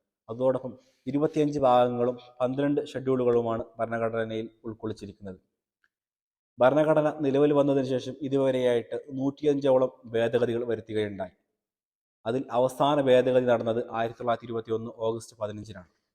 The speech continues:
ഭരണഘടനയുടെ ആത്മാവ് എന്നറിയപ്പെടുന്ന ഭാഗമാണ്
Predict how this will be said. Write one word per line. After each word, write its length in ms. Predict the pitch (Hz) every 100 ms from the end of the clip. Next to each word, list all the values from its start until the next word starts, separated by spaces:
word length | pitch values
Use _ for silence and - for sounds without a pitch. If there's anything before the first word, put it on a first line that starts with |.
| _ _ _ _ _ _ -
ഭരണഘടനയുടെ 1080 | 127 131 131 147 151 147 135 131 123 123 -
ആത്മാവ് 680 | 110 117 - 139 135 135 135
എന്നറിയപ്പെടുന്ന 600 | 117 110 110 113 110 104
ഭാഗമാണ് 640 | 101 95 98 98 95 95